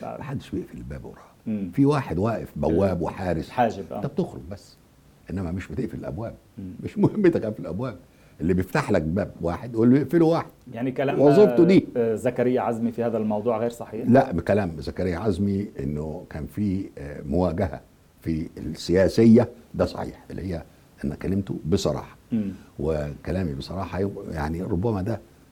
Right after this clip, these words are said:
Speaker 1: يسمى، آه، زي ما أنت شايف في كل أرجاء العالم العربي كده، مجرد تصارح واحد يقول لك: "إزاي تصارحه؟"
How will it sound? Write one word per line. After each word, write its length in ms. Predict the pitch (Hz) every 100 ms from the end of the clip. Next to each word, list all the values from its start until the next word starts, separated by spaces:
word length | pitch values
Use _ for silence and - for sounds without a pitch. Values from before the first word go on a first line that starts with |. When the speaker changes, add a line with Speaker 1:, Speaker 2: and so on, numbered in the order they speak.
| _
Speaker 1:
يسمى، 560 | 87 - 127 104 87 101 - _
آه، 220 | 80 85 87 92 - _ _ _
زي 100 | 117
ما 60 | 185
أنت 80 | -
شايف 240 | 208 175
في 80 | -
كل 220 | 131 175
أرجاء 380 | 120 113 127 78
العالم 300 | 113 127 131
العربي 320 | 113 131 98
كده، 200 | 90 110 - - - - -
مجرد 300 | 95 123 90
تصارح 540 | 107 - 123 - -
واحد 440 | 90 101 - 113 107
يقول 140 | 135
لك: 80 | 120
"إزاي 380 | 117 180 214 196
تصارحه؟" 380 | - 180 -